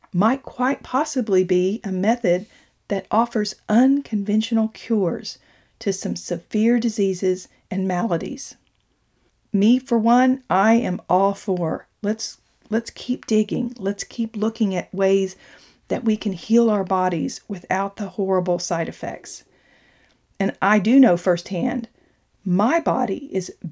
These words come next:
very highly sensitive to toxic substances and chemicals. And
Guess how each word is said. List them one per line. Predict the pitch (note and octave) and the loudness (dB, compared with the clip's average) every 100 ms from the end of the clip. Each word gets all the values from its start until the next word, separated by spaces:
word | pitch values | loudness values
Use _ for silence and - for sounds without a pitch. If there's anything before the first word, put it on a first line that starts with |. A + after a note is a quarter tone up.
| - | -2
very | - B3 D4+ A3 D#3+ | 4 4 4 2 0
highly | E3 - A3 B3 A#3 F#3+ | -4 -6 0 2 2 0
sensitive | - G3+ F3+ F3+ E3 D#3+ | -2 -4 -2 -2 -2 -4
to | - | -10
toxic | - F3+ E3+ - - - | -8 -6 -6 -8 -8 -6
substances | - E3+ E3 - - E3+ F3 | -2 -2 -2 -8 -6 -6 -4
and | E3 | -6
chemicals. | - F3+ F3+ - - - _ _ _ _ - | -4 -4 -4 -8 -12 -14 _ _ _ _ -4
And | G3 F#3 F#3 | 0 0 -2